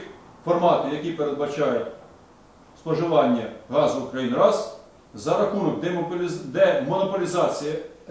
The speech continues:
ринку електроенергії, два, і за рахунок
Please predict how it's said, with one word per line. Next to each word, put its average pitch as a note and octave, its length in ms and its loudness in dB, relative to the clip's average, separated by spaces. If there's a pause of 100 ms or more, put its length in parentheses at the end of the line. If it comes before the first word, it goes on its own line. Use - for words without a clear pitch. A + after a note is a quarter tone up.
(260)
ринку E3 500 -2
електроенергії, D#3+ 960 0 (240)
два, B2+ 580 4 (240)
і D3+ 80 -6
за D#3 160 -2
рахунок D#3 460 0